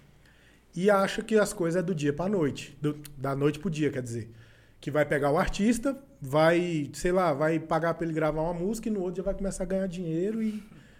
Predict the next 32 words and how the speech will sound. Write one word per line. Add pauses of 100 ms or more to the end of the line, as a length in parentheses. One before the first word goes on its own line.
(140)
e
não
é
assim,
as
coisas
não
é
assim.
Então, (320)
apareceram
algumas
pessoas,
alguns
empre-, (100)
alguns
empresários
querendo
ajudar,
mas (880)
os
cara
tava
querendo
ver
dinheiro
antes
da
hora
e
tal,
e